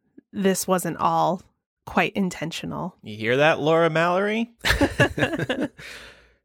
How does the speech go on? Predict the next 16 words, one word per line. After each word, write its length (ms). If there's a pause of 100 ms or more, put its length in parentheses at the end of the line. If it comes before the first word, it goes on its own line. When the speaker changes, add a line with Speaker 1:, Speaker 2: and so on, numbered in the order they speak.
(220)
Speaker 3:
Better 280
unburn 420
those 200
books 400
now. 420 (220)
Speaker 2:
<laughs> 180 (1400)
Yeah, 80
and 80
I 20
think, 380 (100)
I 80
think 200
that's 180
very 280
common 640
for, 580